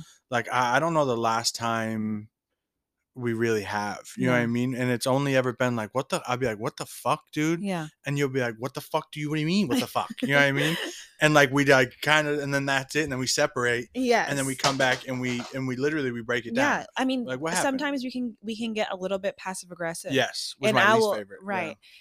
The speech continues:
Speaker 2: And that's when I'm like, "Holy shit, what am I doing?"
Speaker 1: Mm-hmm.
Speaker 2: And then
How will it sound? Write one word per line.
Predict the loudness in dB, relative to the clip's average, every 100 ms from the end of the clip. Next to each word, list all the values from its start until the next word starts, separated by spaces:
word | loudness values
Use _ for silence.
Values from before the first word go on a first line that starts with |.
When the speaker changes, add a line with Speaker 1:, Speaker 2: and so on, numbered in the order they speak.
| -20 _
Speaker 2:
And | -4 -2 -2 0
that's | 0 0 -2
when | -4 -2 -2 -4
I'm | -6 -6
like, | -6
"Holy | -8 -10 -8 -8
shit, | -8 -10 -8
what | -8
am | -4
I | -4
doing?" | -4 -4 -4 -6 -8 -8
Speaker 1:
Mm-hmm. | -8 -8 -10 -14 _ _ _ -6
Speaker 2:
And | -4 -2
then | -2 -2 -4 -6